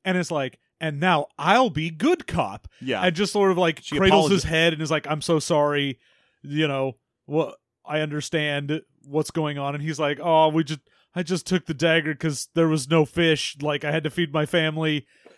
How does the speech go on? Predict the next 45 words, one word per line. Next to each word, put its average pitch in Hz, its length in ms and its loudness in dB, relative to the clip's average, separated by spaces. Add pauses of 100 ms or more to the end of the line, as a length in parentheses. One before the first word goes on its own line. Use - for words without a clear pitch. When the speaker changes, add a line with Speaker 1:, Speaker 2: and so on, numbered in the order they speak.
(200)
Speaker 2:
Un-, 156 120 4
Speaker 1:
And 160 180 0
Speaker 2:
unnatural 165 560 2
storms 147 460 0
have 143 120 -4
chased 135 300 -4
away 131 180 -2
the 117 100 -8
fish. - 340 -10
So 139 100 -8
we 139 80 -4
know 175 160 2
that 208 140 0
the 165 60 -6
storm 170 340 -2
season 139 340 -4
has 135 160 -6
already 156 240 2
started 139 460 0
and 123 80 -6
is 117 100 -8
making 131 300 -6
things 120 200 -8
worse, 127 280 -8
even 160 180 -2
all 185 120 4
the 175 40 0
way 165 120 0
over 156 120 -2
here 147 160 -2
in 135 60 -4
Arathi. 117 500 -4 (100)
Speaker 1:
Yeah, 156 320 -2
and 170 220 -2
then 202 160 2
he 180 220 -4
gives 147 340 -2
the 147 140 0
final 180 360 0
clue 165 300 0
for 147 220 0
them, 139 180 -2
which 139 160 -4
is 127 100 -4
like, 131 240 -2